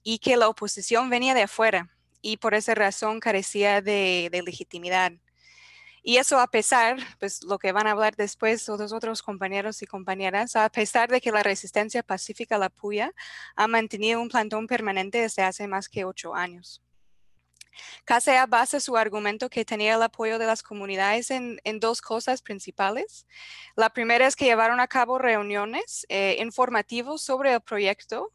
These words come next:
y que nadie expresó su oposición. Eso ellos consideran como consulta, lo que todos sabemos que no lo es,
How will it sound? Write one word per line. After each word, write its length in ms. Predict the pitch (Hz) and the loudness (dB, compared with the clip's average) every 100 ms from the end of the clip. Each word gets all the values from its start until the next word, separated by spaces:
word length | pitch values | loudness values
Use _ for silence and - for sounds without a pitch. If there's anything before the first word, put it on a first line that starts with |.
| _ | _
y 140 | 220 226 | -6 2
que 160 | 233 | 2
nadie 280 | 233 254 269 | 4 6 4
expresó 440 | 262 - 240 240 | 2 0 -2 -2
su 160 | 233 240 | -4 -4
oposición. 680 | 208 202 180 - 190 175 180 _ - - - - | -6 -10 -12 -8 -6 -6 -10 _ -20 -20 -20 -2
Eso 320 | 220 233 254 | 0 2 4
ellos 240 | 240 254 - | 6 4 0
consideran 500 | 226 214 202 220 247 | -6 0 2 2 0
como 240 | 226 196 | -4 -6
consulta, 640 | - 190 - 240 - 233 | -6 -12 -10 -10 0 2
lo 120 | 226 196 | 2 -2
que 200 | 185 180 | -6 -6
todos 280 | - 220 | -6 -4
sabemos 280 | 233 208 220 | 0 0 0
que 140 | - 208 | -6 -6
no 120 | 208 | -2
lo 140 | 220 | 0
es, 320 | 202 - - | 0 -2 -12